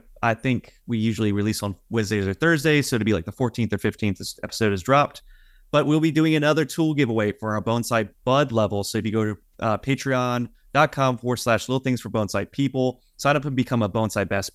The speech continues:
uh, best bud. We'll put you in the Discord, and then we'll announce the giveaway for this month. I'm gonna probably do it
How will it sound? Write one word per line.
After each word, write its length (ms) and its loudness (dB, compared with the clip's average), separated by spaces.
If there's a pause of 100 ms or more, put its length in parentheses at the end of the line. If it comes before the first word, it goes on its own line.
(180)
uh, 220 2
best 320 -2
bud. 300 0 (340)
We'll 80 -8
put 160 -2
you 80 2
in 60 2
the 80 0
Discord, 640 2
and 180 -4
then 120 -2
we'll 180 4
announce 340 0
the 80 -6
giveaway 380 0
for 340 -6
this 280 0
month. 260 0
I'm 140 0
gonna 120 0
probably 280 0
do 180 2
it 140 -2